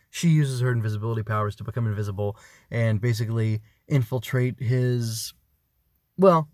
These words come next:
she gets to spy on him, and she puts herself on the line, uh, which is why I'm so impressed with her.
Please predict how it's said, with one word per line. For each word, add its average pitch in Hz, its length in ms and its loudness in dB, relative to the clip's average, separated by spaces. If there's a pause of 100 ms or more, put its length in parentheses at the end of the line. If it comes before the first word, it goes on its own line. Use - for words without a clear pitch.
she 196 160 -4
gets 190 180 4
to - 60 -8
spy 127 260 0
on 113 140 0
him, 104 320 -4 (420)
and 113 500 -2 (160)
she - 220 0
puts 170 240 2
herself 139 460 2
on 135 220 0
the 110 80 0
line, 107 440 -4 (340)
uh, 110 420 -2 (880)
which 143 200 2
is 135 100 2
why 127 180 4
I'm 120 100 0
so 127 180 0
impressed 117 320 -2
with 104 80 -8
her. 101 280 -4